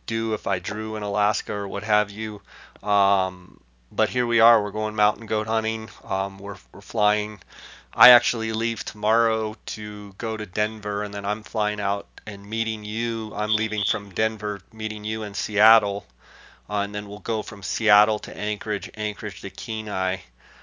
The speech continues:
um, and then we'll be taking a float plane from there. But it's gonna be cool, I think, to, I've never ridden in a float plane. I've never landed on water.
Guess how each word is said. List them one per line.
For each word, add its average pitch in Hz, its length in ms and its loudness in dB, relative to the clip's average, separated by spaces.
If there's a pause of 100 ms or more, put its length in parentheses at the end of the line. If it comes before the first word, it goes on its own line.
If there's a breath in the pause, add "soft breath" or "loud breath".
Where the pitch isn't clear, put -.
(180 soft breath)
um, 101 340 -4
and 95 80 -12
then 98 160 -10
we'll 98 140 -10
be 101 160 -10
taking 104 420 -4
a 90 80 -6
float 113 320 -4
plane 107 320 -6
from 104 180 -14
there. 127 200 2
But 113 140 -2
it's - 120 -8
gonna 151 220 -2
be 123 120 -2
cool, 147 360 2
I 127 100 10
think, 120 340 -4
to, 110 280 -4
I've 98 100 -4
never 123 260 0
ridden 120 280 -2
in 117 100 -4
a 104 60 -6
float 131 360 -2
plane. 127 300 -4
I've 101 100 -6
never 113 240 -4
landed 110 400 -2
on 104 220 -6
water. 110 460 2